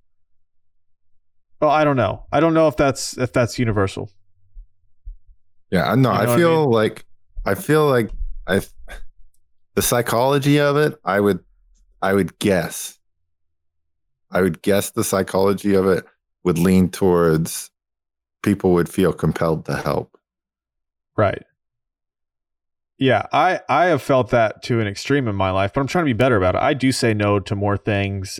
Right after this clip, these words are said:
Speaker 1: and, you know, some of it's just like, you gotta take care of yourself. Sometimes you gotta say no because you can't do it.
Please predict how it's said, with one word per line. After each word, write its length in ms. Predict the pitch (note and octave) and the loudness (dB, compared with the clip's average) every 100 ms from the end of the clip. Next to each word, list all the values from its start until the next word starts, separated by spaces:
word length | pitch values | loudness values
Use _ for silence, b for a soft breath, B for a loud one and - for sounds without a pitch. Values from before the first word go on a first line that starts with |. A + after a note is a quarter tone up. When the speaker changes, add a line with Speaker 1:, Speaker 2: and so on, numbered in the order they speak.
| - | -10
Speaker 1:
and, 320 | G#2 G2+ G2 - | -8 -8 -10 -16
you 120 | - C#3+ | -6 -4
know, 120 | F#2+ | -4
some 220 | - D3+ | -4 -2
of 120 | B2 | -2
it's 80 | G2+ | -4
just 220 | - A2 A#2 | -6 -6 -4
like, 160 | G2+ - | -4 -6
you 120 | A2 | -2
gotta 160 | A2+ | -2
take 200 | G2 G#2+ - | 0 -6 -4
care 200 | G#2 A#2 | -2 -2
of 80 | |
yourself. 380 | A2 G2+ - F#2+ | -4 -8 -8 -8
Sometimes 340 | - C#3+ A2+ G#2+ | -8 -2 -2 0
you 60 | |
gotta 120 | G#2 | -2
say 160 | G2 G2+ | -2 -4
no 280 | F#2+ A2+ B2 | -2 0 0
because 200 | G#2+ G#2+ | -4 -10
you 80 | F#2+ | -14
can't 360 | - A2 G2 | -6 -6 -4
do 220 | G#2 B2+ | -2 0
it. 200 | A#2+ - | 0 -6